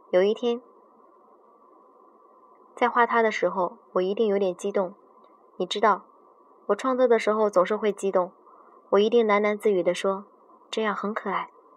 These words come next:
他听到了，立刻反对说，“你刚刚不应该说，这样很可爱，你应该说，你很可爱。”听了他的话，我就想，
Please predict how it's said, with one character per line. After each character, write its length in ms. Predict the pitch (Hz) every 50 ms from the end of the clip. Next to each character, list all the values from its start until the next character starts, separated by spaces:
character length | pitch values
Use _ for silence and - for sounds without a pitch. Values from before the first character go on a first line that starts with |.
| _ _ _ _ -
他 140 | - -
听 200 | 220 - 226 226
到 160 | 226 226 214 190
了， 200 | 175 - - - _ _ _ _ _
立 120 | - 220
刻 140 | 208 - 214
反 180 | 202 - 175 175
对 120 | 185 175
说 240 | 180 - 196 196 202 - _ _ - - _ _ _ _ _ -
，“你 80 | -
刚 140 | 226 233 233
刚 140 | 240 247 240
不 100 | 240 240
应 140 | 233 233 240
该 160 | 240 247 247
说， 300 | - - 220 208 208 - - _ _ _ _ _ _ _ _ - _ _
这 100 | - -
样 140 | 208 202 196
很 180 | - 202 196 214
可 140 | - 214
爱， 200 | 180 175 170 170 - _ _ _ _ _
你 120 | 202 202
应 80 | 214 220
该 160 | 220 214 220
说， 220 | - - 226 220 - _ - _ - - _ _ _ -
你 100 | 196 208
很 180 | 208 214 226
可 160 | 233 - - 226
爱。” 220 | - - - - - _ _ _ _ - - _ _ _ _ _ _ _ _ _ _ -
听 160 | - 262 247
了 80 | 240
他 140 | 233 240 240
的 80 | 233 226
话， 200 | 220 247 220 202
我 140 | 185 180 185
就 120 | - 196
想， 280 | 196 - 175 160 -